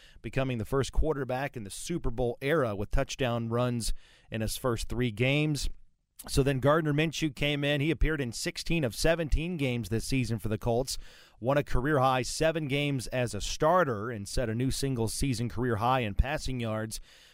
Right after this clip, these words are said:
with, uh, over thirty-three hundred. So, Rick, I'll begin with you. In terms of the quarterback situation for the Colts, how do you view it now? How did you view it going into the season?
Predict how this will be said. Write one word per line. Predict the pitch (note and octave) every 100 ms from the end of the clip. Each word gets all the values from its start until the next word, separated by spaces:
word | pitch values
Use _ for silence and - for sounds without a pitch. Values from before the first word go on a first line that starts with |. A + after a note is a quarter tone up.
| -
with, | A2 A2 A#2
uh, | A2
over | C3+ C3+ A2+
thirty-three | - C#3+ C#3 B2 - A#2
hundred. | G2 - E3+ A#2+ G2 G#2 - _ - _
So, | - C#3+
Rick, | D3 F#3+
I'll | F#3 D#3+
begin | E3 D#3 E3
with | D3 C3+
you. | D3+ C3+
In | A2
terms | D3+ F3 C3
of | A#2
the | B2
quarterback | - D#3+ C#3+ A#2 G#2+ -
situation | C3+ - A#2 - - G#2+
for | G2+
the | G2
Colts, | - G#2+ -
how | A#2+ D#3
do | G3
you | G#3
view | C3+ E3 F3+
it | F3 - - - _ _ _ _
now? | A2+ A#2+ C#3+ F3 G3+ G#3 F3+ - -
How | - D3+
did | E3 A#2
you | C3+
view | B2 D#3+
it | C3+
going | B2 C3+ C3 B2 -
into | D3+ F#3 F#3+
the | F3
season? | D#3+ F3 F#3 C3+ F3 E3+